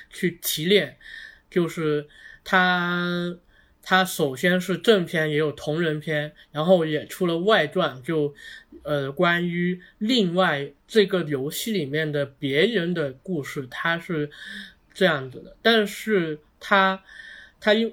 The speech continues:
它，但是它来到了这个 Underworld 篇的话，它需要，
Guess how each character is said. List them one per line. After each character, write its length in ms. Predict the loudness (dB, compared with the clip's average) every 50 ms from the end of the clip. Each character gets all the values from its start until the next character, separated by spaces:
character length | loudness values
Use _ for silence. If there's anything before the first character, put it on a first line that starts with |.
| -6 _ _
它， 140 | -20 -20 -20 _ _ _ _ _ _ _ -20 -20 -8 0
但 180 | 2 4 4 4
是 160 | 2 -2 -4
它 300 | -4 -2 0 2 2 4
来 240 | 2 2 0 0 2
到 160 | 4 4 4
了 100 | 4 2
这 160 | 0 0 0 0
个 140 | 0 0
Underworld 540 | 0 0 0 0 0 0 2 2 2 2 0
篇 280 | -2 -4 -4 -2 -2 -2
的 120 | -4 -4
话， 220 | -4 -2 -4 -4 -4
它 240 | -2 -2 -2 0
需 260 | 0 -2 -6 -4 0 2
要， 320 | 4 4 2 2 -2